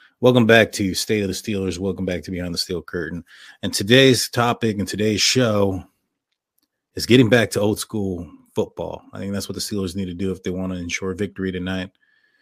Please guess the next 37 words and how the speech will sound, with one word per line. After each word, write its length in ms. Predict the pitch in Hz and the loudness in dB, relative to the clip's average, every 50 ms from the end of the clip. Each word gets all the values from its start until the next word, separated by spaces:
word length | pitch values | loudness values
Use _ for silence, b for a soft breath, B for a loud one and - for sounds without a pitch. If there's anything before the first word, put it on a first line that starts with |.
| _ _ _ _ _ _ _ _ _ _ _ _ _ _ _ _ _ _ _ - | _ _ _ _ _ _ _ _ _ _ _ _ _ _ _ _ _ _ _ 0
In 120 | 117 117 | 2 2
a 40 | 120 | 2
game 440 | 110 104 123 139 147 151 147 143 135 | 4 6 6 6 6 6 4 6 6
that 420 | 127 127 120 120 113 107 - - _ _ _ _ _ _ _ _ _ _ _ | 6 6 6 6 4 2 -2 -8 _ _ _ _ _ _ _ _ _ _ _
it's 140 | _ - - | _ -18 -6
gonna 240 | - - 143 143 139 | -2 0 2 2 2
be, 260 | 127 143 143 143 147 | 4 4 4 6 6
uh, 380 | 143 139 135 131 123 98 113 113 95 104 B B B B B B B B B B B B B B B _ _ _ _ | 6 6 6 4 2 0 -4 -8 -10 -14 B B B B B B B B B B B B B B B _ _ _ _
the 120 | - 113 | -2 0
atmosphere 360 | 131 147 139 127 120 - - 123 | 2 4 4 2 2 2 0 0
is 120 | 110 101 | 0 0
gonna 140 | 113 107 101 | -2 -2 0
be 100 | 104 107 | 0 -2
a 80 | 101 | -2
lot 200 | 98 104 104 98 | 0 -2 -4 -4
different 280 | 95 104 95 - 101 95 | -4 -6 -6 -6 -6 -6
than 120 | 95 95 | -6 -6
expected. 600 | 92 90 - - - - 98 92 - _ 98 92 | -6 -8 -10 -12 -10 -8 -10 -10 -10 _ -12 -10
You 100 | 90 87 | -8 -8
know, 140 | 90 92 95 | -6 -6 -6
unfortunately, 1120 | 95 95 - - 120 120 117 110 - - 107 104 104 - 85 95 98 101 98 95 95 - _ _ | -6 -6 -4 0 2 4 4 2 2 -2 -2 -2 -4 -4 -8 -8 -8 -6 -6 -8 -8 -12 _ _
news 320 | 107 104 104 104 104 90 90 | -6 -4 -4 -2 -4 -4 -4
broke 320 | - 104 101 95 90 - | -4 -2 -2 -2 -2 -4
earlier 320 | 101 98 95 95 95 95 | -4 -4 -2 -2 -2 -2
this 280 | 90 90 90 85 - - | -4 -4 -6 -8 -8 -8
week 220 | 101 92 90 87 _ | -8 -8 -8 -8 _
that, 200 | 98 95 92 92 | -8 -8 -6 -6
uh, 200 | 95 92 90 87 87 - _ _ _ _ _ _ _ _ _ _ _ _ _ _ _ _ _ _ _ _ _ _ _ | -8 -8 -8 -10 -12 -14 _ _ _ _ _ _ _ _ _ _ _ _ _ _ _ _ _ _ _ _ _ _ _
Hall 140 | _ - 98 | _ -4 -2
of 80 | 90 | 0
Fame 120 | - 110 104 | 2 2 4
running 220 | 101 101 101 98 | 4 4 4 2
back 240 | 95 98 98 95 95 | 2 2 0 0 -2
Franco 320 | - - 101 92 - 98 | -4 -6 -6 -4 -4 -4
Harris 300 | 87 85 101 95 92 90 | -2 -2 -2 -2 -2 -4
passed 360 | - - - 92 95 - - - | -6 -10 -10 -10 -10 -10 -8 -8
away. 320 | 95 95 92 90 87 87 | -4 -4 -4 -4 -4 -8